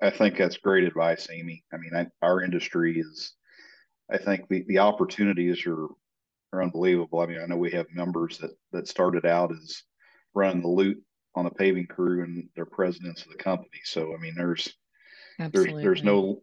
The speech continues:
Speaker 1: no limit to where you can go in a company if, if you want to put in the effort. So as we kind of wrap things up, do you have any parting thoughts?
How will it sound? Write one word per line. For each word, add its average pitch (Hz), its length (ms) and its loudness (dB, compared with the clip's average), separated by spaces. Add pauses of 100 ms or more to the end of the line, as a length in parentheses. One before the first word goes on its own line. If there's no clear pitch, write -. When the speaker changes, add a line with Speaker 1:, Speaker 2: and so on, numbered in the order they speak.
(100)
Speaker 1:
no 104 180 4
limit 98 380 2
to - 80 -12
where 90 160 2
you 90 100 0
can 87 160 -16
go 87 340 0 (420)
in 82 100 -18
a - 100 -20
company 85 400 -6
if, 78 80 -20 (180)
if - 120 -20
you 85 40 -14
want 80 140 -12
to - 140 -8
put 85 80 -2
in 80 100 -18
the 80 140 -4
effort. 69 380 -10
So - 180 -6 (800)
as 120 80 2
we 107 80 2
kind 131 180 4
of 101 60 6
wrap 104 240 6
things 95 340 0
up, 95 180 2
do 104 80 -2
you 98 80 2
have 98 100 4
any 98 100 -2
parting 92 320 0
thoughts? 90 500 -2